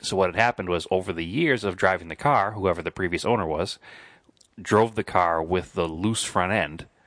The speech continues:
and just destroyed the wheel bearings.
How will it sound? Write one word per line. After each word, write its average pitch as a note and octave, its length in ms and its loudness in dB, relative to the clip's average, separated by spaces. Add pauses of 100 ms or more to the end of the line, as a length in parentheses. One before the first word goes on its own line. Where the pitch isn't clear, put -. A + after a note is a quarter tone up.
(440)
and D#2+ 520 -4 (180)
just F#2 200 -2 (220)
destroyed F2+ 500 0
the F#2 60 0
wheel E3 160 2
bearings. - 440 -8